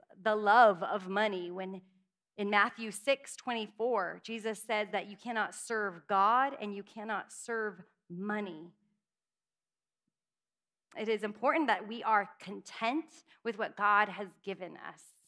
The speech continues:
And that will help us to have an eternal perspective and not chase after everything that we see in this life. But he also addresses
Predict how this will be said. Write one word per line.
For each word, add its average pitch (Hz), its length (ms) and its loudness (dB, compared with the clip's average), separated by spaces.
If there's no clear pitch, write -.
And 214 100 -4
that 269 160 6
will 302 80 2
help 269 260 4
us 254 200 2
to 240 60 -6
have 220 420 8
an 214 140 -8
eternal 247 500 -4
perspective 208 580 -6
and 214 100 -6
not 262 240 -2
chase 285 380 -6
after 220 520 -4
everything 226 440 -10
that 202 180 -4
we 196 160 -12
see 196 200 -14
in 190 120 -10
this 185 220 -12
life. 165 220 -10
But 302 260 10
he 247 240 -10
also 311 400 4
addresses 214 680 -2